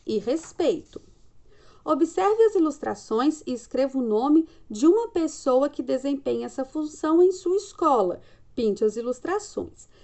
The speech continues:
Então, professora, você vai fazer uma pintura bem bonita e vai escrever o nome de uma professora da sua escola. Pode ser a sua ou alguma outra.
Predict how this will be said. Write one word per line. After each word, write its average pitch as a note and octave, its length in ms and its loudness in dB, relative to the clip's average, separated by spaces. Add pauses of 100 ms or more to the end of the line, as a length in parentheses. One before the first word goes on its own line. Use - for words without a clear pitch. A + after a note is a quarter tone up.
(180)
Então, F4 460 2 (360)
professora, G4 1160 4
você G3 300 -6
vai G3+ 100 -8
fazer G#3 220 -4
uma G#3+ 180 -2
pintura A3 540 -6
bem A3 380 2
bonita F4+ 680 4 (640)
e A4 280 8
vai C#4+ 420 0
escrever C#4 640 0
o F#4 160 2
nome D4 340 2
de G4+ 80 2
uma G4+ 160 4
professora E4+ 580 -2
da D#4+ 140 -4
sua F#4+ 160 -6
escola. E4 460 2
Pode A3 260 -6
ser A#3 180 -4
a C#4+ 120 -2
sua E4 280 -6
ou A#4 80 0
alguma C5+ 480 -2
outra. - 300 -12